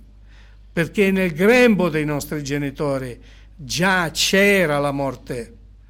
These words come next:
e quindi siamo nati malati di morte, di vecchiaia.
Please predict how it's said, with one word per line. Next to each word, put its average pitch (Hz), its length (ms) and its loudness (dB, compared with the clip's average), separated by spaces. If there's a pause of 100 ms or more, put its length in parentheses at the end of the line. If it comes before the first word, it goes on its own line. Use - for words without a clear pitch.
(180)
e 143 100 -12
quindi 220 380 4
siamo 196 280 2
nati 190 320 -2
malati 165 760 0
di 147 100 -6
morte, 135 600 -10 (520)
di 151 160 -6
vecchiaia. 147 840 0